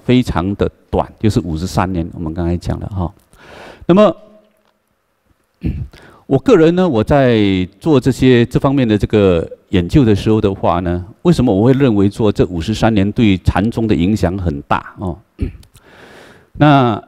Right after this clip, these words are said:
<clears throat> 其中的一个，主要是你从它的公案上来看，当我们早看到那种早期的那些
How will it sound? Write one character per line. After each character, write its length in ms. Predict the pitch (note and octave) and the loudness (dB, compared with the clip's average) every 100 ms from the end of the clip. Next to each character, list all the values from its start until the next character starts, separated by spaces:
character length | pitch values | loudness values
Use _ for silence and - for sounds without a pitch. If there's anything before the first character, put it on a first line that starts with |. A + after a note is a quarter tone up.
| _ | _
<clears throat> 720 | - - - - - _ _ _ | -6 -6 -6 -14 -20 _ _ _
其 160 | - | -2
中 460 | D3+ G3+ A3 A3 A3 | 2 2 4 4 2
的 220 | G3+ B2 | 2 2
一 80 | C3+ | 2
个， 580 | - C3+ G#2+ F#2+ E2+ - _ _ _ _ _ | 2 4 4 2 0 -6 _ _ _ _ _
主 120 | - C3+ | 0 4
要 120 | F#3 | 4
是 100 | G3 | 4
你 140 | A#2 | 0
从 180 | - A#2 | -2 -2
它 140 | C3+ | 0
的 80 | B2+ - - | 0 -2 -2
公 200 | C3 C3+ | -2 -2
案 240 | - A2+ | 0 -2
上 180 | F#2 A2 | 0 -4
来 140 | E2+ F2 | -4 -6
看， 280 | - - D2+ C#2 - _ _ _ - - - _ _ _ _ - | -6 -6 -6 -10 -20 _ _ _ -20 -20 -20 _ _ _ _ -4
当 120 | A3 | -2
我 140 | G3 | 0
们 180 | C3+ E3+ - | 0 -2 -4
早 200 | C3+ G#2+ | -2 -2
看 260 | - F3+ | 0 0
到 160 | D3+ D3 | 2 0
那 100 | D3 | 0
种 220 | B2+ G2+ - | -2 -4 -6
早 340 | - F2+ F#2 | -4 -2 -4
期 300 | F#2 - D#3 | -8 -4 0
的 120 | C#3+ A2 | 2 2
那 120 | A#2+ | 0
些 420 | A2 A2+ G#2+ A2 | 0 2 4 2